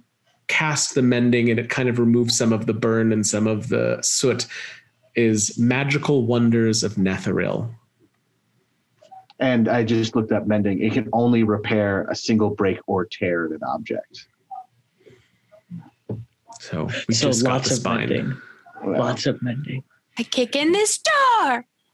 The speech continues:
Speaker 1: <laughs> Um,
Speaker 2: Tempest, I
Speaker 1: all
Speaker 2: appreciate
Speaker 1: right.
Speaker 2: the enthusiasm, but, uh, until we're sure what killed this man, we may want to stop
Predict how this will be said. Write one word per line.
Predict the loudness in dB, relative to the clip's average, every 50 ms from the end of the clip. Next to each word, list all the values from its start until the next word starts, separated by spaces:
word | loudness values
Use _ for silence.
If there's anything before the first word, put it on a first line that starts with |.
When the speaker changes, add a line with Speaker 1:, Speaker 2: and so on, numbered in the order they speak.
| _ -16 -12
Speaker 1:
<laughs> | -8 -6 -4 -4 -4 -6 -4 -4 -2 0 2 2 2 2 2 0 0 0 0 0 0 0 0 -2 -2 -2 -4 -4 -4 -4 -2 -4 -6 -6 -6 -6 -4 -2
Um, |
Speaker 2:
Tempest, | 0 2 2 2 2 2 0 0 0 0
I | 2 2 2
Speaker 1:
all | 2
Speaker 2:
appreciate | 2 2 2 2 2 2 2
Speaker 1:
right. | 2 2
Speaker 2:
the | 2
enthusiasm, | 2 2 2 0 2 2 2 2 2 2 2 0 0 -2 -2 0
but, | 0 0 0 -2 -4 -2
uh, | -2 0 0 0 -2 -4 -6 -6 -2
until | 0 0 0 2 2 2 2 2
we're | 4 4 2 2 2
sure | 2 2 2 4 4 4
what | 2 2 0 -2 -2
killed | -2 -2 0 0 -2
this | -4 -4 -2
man, | -2 0 0 -2 0 0
we | 0 2
may | 2 2 2 2 0 0 -2 -2
want | 0 0 0
to | 0 -2
stop | -2 -2 -2 -2 -2